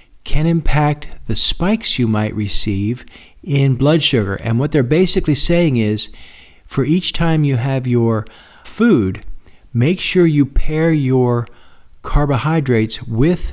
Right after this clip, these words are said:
fat and protein. In other words, don't eat what they call naked carbs, just eating bread by itself, or just eating crackers, or just having a bowl of bare pasta, something like that.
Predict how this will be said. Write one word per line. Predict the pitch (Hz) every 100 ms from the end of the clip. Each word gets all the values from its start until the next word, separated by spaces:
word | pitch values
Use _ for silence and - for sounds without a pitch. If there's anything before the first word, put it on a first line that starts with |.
| -
fat | - 147 151 165
and | 151
protein. | 139 160 147 107 101
In | 107
other | 123
words, | 127 110
don't | - 139 151
eat | 151 147 -
what | 127
they | 127
call | - 123 117 110 - -
naked | 117 113 135 156 139 120 107
carbs, | - 123 107 95 104 - - - - - -
just | - 156 -
eating | 143 123 113
bread | - 120 123 117
by | 113
itself, | 104 101 - 120 98 85 -
or | 110
just | 104 - 147 139 -
eating | 139 123 120 110 - -
crackers, | - - 139 127 - 98 90 98 -
or | 120 113 110 - - - 147
just | 180
having | 165 151 131
a |
bowl | 110 117 143 135
of | 110 - - _ -
bare | - - - - 110 123 123 127
pasta, | 123 117 117 117 - 90 98 -
something | - 170
like | 151
that. | 139 117